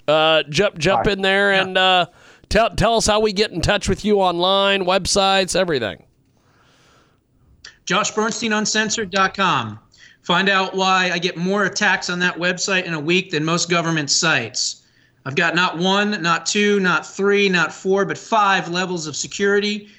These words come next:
Speaker 3: and a full-time I T guy just to keep the website up and running, safe and free.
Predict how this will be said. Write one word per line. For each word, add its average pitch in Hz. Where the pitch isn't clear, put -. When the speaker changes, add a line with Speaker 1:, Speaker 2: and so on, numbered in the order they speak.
Speaker 3:
and 156
a 156
full-time 196
I 170
T 202
guy 123
just 180
to -
keep 190
the 156
website 170
up 175
and 151
running, 127
safe 156
and 131
free. 131